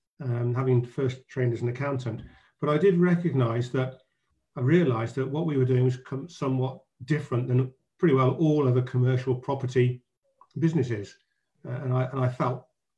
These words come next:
I was doing something wrong initially, but, but kept at it 'cause it, it felt right. Um, and in fact, I set up, um, a, a,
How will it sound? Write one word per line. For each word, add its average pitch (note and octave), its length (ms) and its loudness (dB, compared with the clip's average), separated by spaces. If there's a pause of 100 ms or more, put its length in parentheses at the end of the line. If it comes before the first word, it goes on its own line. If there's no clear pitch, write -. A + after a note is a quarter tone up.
(100)
I C3+ 40 -12
was C3 140 0
doing C#3 180 -2
something B2+ 440 2
wrong C3 340 2 (220)
initially, A#2+ 560 -4 (480)
but, E3 240 -10
but E3 160 -4
kept F3+ 240 -2
at F#3 180 4
it A#2+ 180 -2
'cause C3+ 140 -2
it, - 160 -4 (140)
it E3+ 120 -2
felt F3 280 2
right. F3 360 2 (440)
Um, C3 340 2 (320)
and C#3+ 500 -2 (480)
in C3 80 -2
fact, F3 240 0
I D#3 120 2
set F3+ 320 0
up, C#3 240 0
um, B2+ 440 2
a, C3+ 220 -8
a, B2 40 2